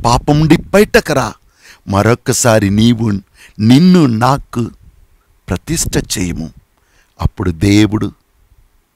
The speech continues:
నిన్ను మరొకసారి బలపరుస్తాడు, నీ జీవితాన్ని నిర్మిస్తాడు. ఈరోజు యేసు ఈ సత్యమును తన శిష్యులకు తెలియచేస్తారు. అయ్యా, ఈ లోకములో మానవుల మాటలు విని,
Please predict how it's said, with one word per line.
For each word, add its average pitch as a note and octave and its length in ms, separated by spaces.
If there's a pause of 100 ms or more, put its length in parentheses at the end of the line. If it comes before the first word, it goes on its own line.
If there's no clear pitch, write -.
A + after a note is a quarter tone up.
(360)
నిన్ను F2+ 200
మరొకసారి G2+ 840
బలపరుస్తాడు, - 840 (720)
నీ G2 160
జీవితాన్ని G2+ 720
నిర్మిస్తాడు. G#2 840 (760)
ఈరోజు G2+ 540
యేసు A2 460 (380)
ఈ F3 180
సత్యమును D#3 720 (360)
తన F2 140
శిష్యులకు A#2 680
తెలియచేస్తారు. F#2 800 (420)
అయ్యా, A#2 540 (400)
ఈ A2+ 120
లోకములో C#3 720 (360)
మానవుల C#3+ 520
మాటలు D3+ 480
విని, F3 400